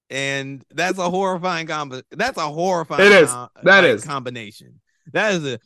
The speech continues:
Speaker 1: that is a weird Wonder Twins right there. O-Dog and Nino Brown. That is, that is, that's, that's some Dragon Ball Z B S right
Speaker 2: There's
Speaker 1: there. That
Speaker 2: fusion
Speaker 1: is
Speaker 2: right there. Just, yeah. Um, we're in Midtown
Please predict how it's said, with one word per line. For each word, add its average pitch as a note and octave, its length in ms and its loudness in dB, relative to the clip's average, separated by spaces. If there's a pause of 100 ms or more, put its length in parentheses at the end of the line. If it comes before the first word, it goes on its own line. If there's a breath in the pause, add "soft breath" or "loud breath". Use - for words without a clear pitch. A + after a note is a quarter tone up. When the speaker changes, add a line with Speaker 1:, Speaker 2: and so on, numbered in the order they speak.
(140)
Speaker 1:
that G#3 220 0
is F3+ 80 -4
a F3 100 -2
weird F#3 520 -2
Wonder D#3+ 400 -4
Twins G#2+ 420 -8
right G#2 240 -8
there. F#2+ 260 -14
O-Dog F3 600 0
and C3+ 140 -6
Nino F3 320 -4
Brown. F#3 460 -8
That A#3 220 -6
is, D#3 240 -10 (1300)
that A#3+ 200 -4
is, D#3+ 140 -4
that's, F3+ 280 -4
that's D3+ 300 -8
some C3+ 160 -6
Dragon D3+ 400 -4
Ball D#3 360 -2
Z D#3+ 360 -8
B E3 280 -14
S - 240 -12
right A#2+ 100 -4
Speaker 2:
There's C3+ 180 0
Speaker 1:
there. F3 200 4
That G3+ 60 2
Speaker 2:
fusion G3 100 4
Speaker 1:
is G3 80 4
Speaker 2:
right F3+ 240 2
there. F3+ 180 2
Just, B2+ 360 -6
yeah. B2+ 440 -4 (480 loud breath)
Um, G3+ 760 4 (1000 loud breath)
we're A3+ 320 4 (140)
in G#3+ 180 8
Midtown G#3 540 6